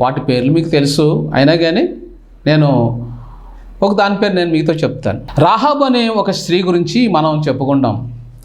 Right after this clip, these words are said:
ఎరుకో పట్టణంలో రాహాబ్ అనే స్త్రీ, ఆమె ఆ ఎర్రని దారం కట్టి తన కుటుంబాన్ని రక్షించుకుంది. ఆ దారం కట్టకపోతే ఆ కుటుంబం చనిపోను అని మనం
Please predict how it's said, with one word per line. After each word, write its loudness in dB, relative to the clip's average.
ఎరుకో 2
పట్టణంలో 0
రాహాబ్ 0
అనే 0
స్త్రీ, -2
ఆమె 0
ఆ 2
ఎర్రని 0
దారం 0
కట్టి -4
తన 0
కుటుంబాన్ని 0
రక్షించుకుంది. 0
ఆ 2
దారం 2
కట్టకపోతే 0
ఆ 0
కుటుంబం -2
చనిపోను 0
అని 2
మనం 0